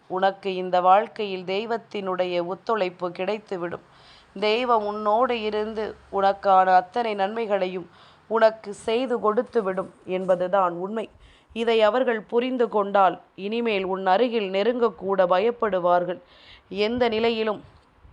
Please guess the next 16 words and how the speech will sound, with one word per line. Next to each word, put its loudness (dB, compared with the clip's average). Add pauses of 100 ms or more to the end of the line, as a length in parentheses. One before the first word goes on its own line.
(360)
தெய்வம் 2
உன்னோடு -2
துணை -4
நிற்கிறது -4 (180)
என்பதனை -2 (160)
நீ -10
புரிந்து -6
கொண்டால் 0
அது -4
போதும். -8 (640)
இனி -4
உனக்கு -2
கிடைக்கக்கூடிய -4
அத்தனை -2
விஷயங்களும் -4 (140)
உன்னை -6